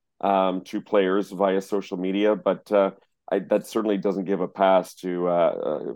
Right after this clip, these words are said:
for players to act in a way that's gonna be violent and abusive to others. So, um, we'll see what happens next. Uh, the A T P does already have it in their code of conduct to do something. Um, let's wait and see what their next move is.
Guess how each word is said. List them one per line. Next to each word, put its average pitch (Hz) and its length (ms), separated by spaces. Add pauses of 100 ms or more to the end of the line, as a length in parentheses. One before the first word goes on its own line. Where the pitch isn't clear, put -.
for 95 160
players 90 340
to - 160
act 92 220
in 90 80
a 87 40
way 87 140
that's 82 220
gonna 90 120
be 87 140
violent 87 460
and 90 80
abusive 85 420
to - 80
others. 80 360
So, 85 280 (400)
um, 85 340 (120)
we'll 113 180
see 135 160
what 120 140
happens 117 360
next. 131 400 (400)
Uh, 98 380
the 98 160
A 110 60
T 101 160
P 104 140
does 107 260
already 104 240
have 101 240
it 101 100
in 104 140
their 104 100
code 101 220
of 95 80
conduct 92 580 (140)
to 101 80
do 117 180
something. 92 500 (340)
Um, 90 320
let's 95 300
wait 98 140
and 98 100
see - 160
what 98 320
their 98 100
next 98 280
move 117 160
is. 85 180